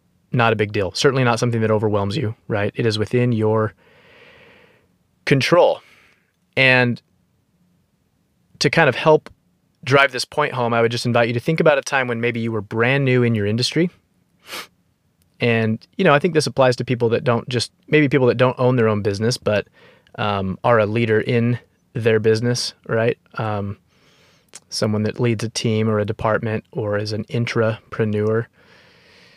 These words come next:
You can also think about a time that you were maybe a new missionary, if you served a mission, um, for your church. You could think about when you were brand new as a parent, you had one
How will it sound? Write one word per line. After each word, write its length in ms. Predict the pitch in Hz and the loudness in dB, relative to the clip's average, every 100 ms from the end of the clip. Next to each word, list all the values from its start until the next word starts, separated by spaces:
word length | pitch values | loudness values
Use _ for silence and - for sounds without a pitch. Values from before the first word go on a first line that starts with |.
| _ _ _ _ _ _ _ _ _ _ _ - | _ _ _ _ _ _ _ _ _ _ _ -2
You 80 | 131 | 2
can 100 | 143 | 4
also 200 | 147 139 | 2 -2
think 140 | 147 | 0
about 160 | 147 135 | 2 2
a 40 | |
time 280 | - 143 139 | 2 0 0
that 180 | 120 - | -2 -2
you 120 | 143 | -2
were 300 | 131 120 120 - - | 2 2 0 -2 -2
maybe 260 | 135 127 | 0 2
a 60 | 120 | 2
new 160 | 123 120 | 2 2
missionary, 480 | 113 - 107 98 | 2 0 -2 -2
if 100 | 98 | -2
you 80 | 117 | -4
served 220 | - 117 | -2 -2
a 60 | 110 | -2
mission, 380 | 107 - 107 98 - _ _ | -2 0 -2 -4 -12 _ _
um, 420 | 196 107 98 95 - _ _ _ _ _ _ _ _ - | -6 -4 -4 -8 -12 _ _ _ _ _ _ _ _ -20
for 220 | - - | -6 0
your 160 | 117 104 | 0 0
church. 560 | - - 160 156 - - _ _ _ _ _ _ _ _ _ _ - | -2 4 4 2 -4 -10 _ _ _ _ _ _ _ _ _ _ -8
You 80 | |
could 120 | 117 113 | -4 0
think 140 | 127 | 0
about 340 | 113 113 104 - _ _ _ - | 4 4 2 -2 _ _ _ -4
when 160 | 131 | 0
you 100 | 113 | 2
were 80 | 107 | 0
brand 400 | 98 117 127 123 | 0 2 4 4
new 160 | 120 120 | 2 2
as 100 | 101 | 0
a 60 | |
parent, 380 | - 135 107 - - _ - | -2 -2 -2 -4 -10 _ -10
you 160 | 135 | -4
had 220 | 110 104 101 - | -2 -2 -4 -8
one 520 | 113 101 113 113 107 | -6 -2 0 0 -2